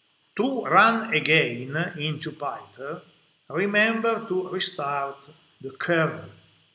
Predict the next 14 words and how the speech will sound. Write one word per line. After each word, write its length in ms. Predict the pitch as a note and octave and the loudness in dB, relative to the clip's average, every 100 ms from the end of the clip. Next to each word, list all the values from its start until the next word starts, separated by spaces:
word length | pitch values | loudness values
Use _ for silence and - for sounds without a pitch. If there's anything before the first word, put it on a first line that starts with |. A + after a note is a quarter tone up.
| _ - | _ -12
perché 160 | C3+ E3+ | -2 0
altrimenti 480 | E3 G#3+ F#3+ F#3+ | 0 0 0 0
ho 80 | F3+ | -4
tutta 240 | A3 - G#3 | -4 -2 0
la 60 | |
memoria 500 | F#3 F#3 F#3+ G3 F#3 | 0 0 0 0 0
del 140 | E3 C#3+ | -2 0
giro 260 | D#3 E3 | 2 2
prima 380 | E3 D3+ C#3 F3 | 0 -4 -2 -2
e 100 | F#3 | -2
può 140 | D3+ | -2
darsi 260 | C#3+ C#3+ F3 | -2 -2 -4
che 140 | E3+ | -6
interferisca. 720 | D3+ A#2+ A#2+ - C3 D3 - | -8 -10 -14 -12 -8 -6 -6